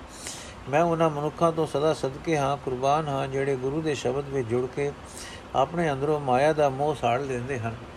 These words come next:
ਜਿਹੜਾ ਮਨੁੱਖ ਮਾਇਆ ਦਾ ਮੋਹ ਸਾੜ ਲੈਂਦਾ ਹੈ, ਉਹ ਪਰਮਾਤਮਾ ਦੇ ਚਰਨਾਂ ਨਾਲ ਆਪਣਾ ਚਿੱਤ ਜੋੜ ਲੈਂਦਾ ਹੈ। ਉਹ ਪਰਮਾਤਮਾ ਦਰ ਤੇ ਪਰਮਾਤਮਾ ਦੀ ਹਜ਼ੂਰੀ ਵਿੱਚ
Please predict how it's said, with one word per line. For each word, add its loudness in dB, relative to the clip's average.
ਜਿਹੜਾ 6
ਮਨੁੱਖ -2
ਮਾਇਆ 4
ਦਾ 0
ਮੋਹ 0
ਸਾੜ 2
ਲੈਂਦਾ 0
ਹੈ, 0
ਉਹ -4
ਪਰਮਾਤਮਾ 0
ਦੇ -2
ਚਰਨਾਂ -2
ਨਾਲ -2
ਆਪਣਾ -2
ਚਿੱਤ -2
ਜੋੜ -2
ਲੈਂਦਾ -4
ਹੈ। -6
ਉਹ -6
ਪਰਮਾਤਮਾ 0
ਦਰ 2
ਤੇ 0
ਪਰਮਾਤਮਾ -2
ਦੀ -2
ਹਜ਼ੂਰੀ 0
ਵਿੱਚ -4